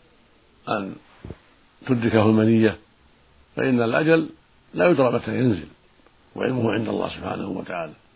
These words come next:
فالمشروع البدار بذلك للحديث الذي ذكره السائل، وهو قوله صلى الله عليه وسلم: "ما حق امرئ مسلم له شيء يريد أن يوصي فيه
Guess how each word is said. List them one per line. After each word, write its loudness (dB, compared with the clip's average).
فالمشروع 2
البدار 8
بذلك 4
للحديث 4
الذي 2
ذكره -4
السائل، -6
وهو -6
قوله 0
صلى -6
الله -2
عليه -4
وسلم: 0
"ما 8
حق -4
امرئ -6
مسلم -6
له 4
شيء 2
يريد 4
أن 4
يوصي -2
فيه -2